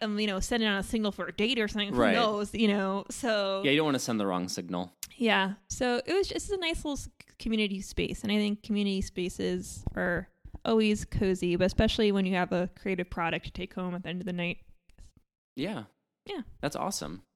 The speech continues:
Speaker 1: Yeah.
Speaker 2: Wait, so, so what did you make?
Speaker 1: Well, I made a bunch of stuff. I did, uh, watercolor galaxies, and the
Speaker 2: Oh.
Speaker 1: one where I really struggled,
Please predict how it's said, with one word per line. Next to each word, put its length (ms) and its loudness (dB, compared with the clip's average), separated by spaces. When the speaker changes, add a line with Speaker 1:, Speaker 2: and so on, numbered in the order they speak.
Speaker 1:
Yeah. 200 -8
Speaker 2:
Wait, 140 0
so, 120 -4
so 140 -4
what 80 0
did 120 -6
you 80 -2
make? 300 -8
Speaker 1:
Well, 100 6
I 100 6
made 140 6
a 60 4
bunch 260 0
of 80 -8
stuff. 380 -2
I 200 4
did, 280 4
uh, 240 2
watercolor 560 0
galaxies, 760 0
and 120 2
the 60 2
Speaker 2:
Oh. 80 2
Speaker 1:
one 240 4
where 100 0
I 60 4
really 300 -2
struggled, 760 -2